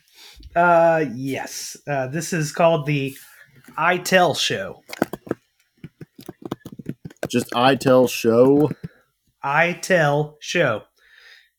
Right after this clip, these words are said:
Speaker 1: And my idea for this one is, uh, we, uh, invite a guest, uh, that one of us knows a secret about.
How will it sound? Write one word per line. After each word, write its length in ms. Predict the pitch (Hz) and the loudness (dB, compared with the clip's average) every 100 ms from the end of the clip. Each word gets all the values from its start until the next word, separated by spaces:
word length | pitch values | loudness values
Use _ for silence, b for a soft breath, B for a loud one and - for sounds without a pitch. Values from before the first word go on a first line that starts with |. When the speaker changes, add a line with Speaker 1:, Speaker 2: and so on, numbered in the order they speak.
| - | -8
Speaker 1:
And 340 | 120 117 117 127 | -2 0 -2 -2
my 160 | 139 | 0
idea 240 | 147 151 147 | 0 0 -2
for 140 | 151 | 0
this 280 | 143 156 - | -2 -4 -4
one 200 | 139 139 | -4 -2
is, 320 | 131 131 123 | -2 -2 -4
uh, 400 | 127 127 123 117 - b b b b b _ _ | -4 -2 -2 -4 -10 b b b b b _ _
we, 840 | 120 127 127 123 123 123 120 92 135 | -4 -2 -2 -2 -4 -4 -6 -6 -2
uh, 220 | 139 135 | -2 -2
invite 380 | 135 139 143 135 | -4 -2 0 0
a 60 | |
guest, 520 | 127 180 - - - | -2 -2 -2 -4 -4
uh, 260 | 143 143 143 | -2 2 0
that 200 | 139 123 | 0 -4
one 200 | 135 151 | -2 0
of 140 | 147 | 2
us 220 | 147 156 147 | 0 -2 0
knows 200 | 156 143 | -2 -2
a 60 | |
secret 400 | - 214 214 131 | -2 -2 0 -2
about. 340 | 120 117 98 | -2 -4 -8